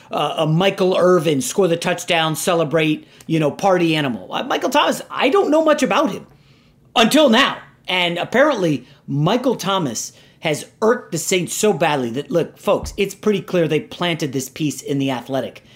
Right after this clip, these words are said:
And this is the ugly part. Teammates, coaches, and friends compare Michael Thomas's fiery competitiveness to Michael Jordan, who famously, who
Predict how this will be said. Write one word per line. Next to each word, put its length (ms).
And 340
this 360
is 100
the 160
ugly 240
part. 240
Teammates, 580
coaches, 460
and 180
friends 460
compare 560
Michael 520
Thomas's 680
fiery 720
competitiveness 1300
to 160
Michael 680
Jordan, 600
who 160
famously, 840
who 320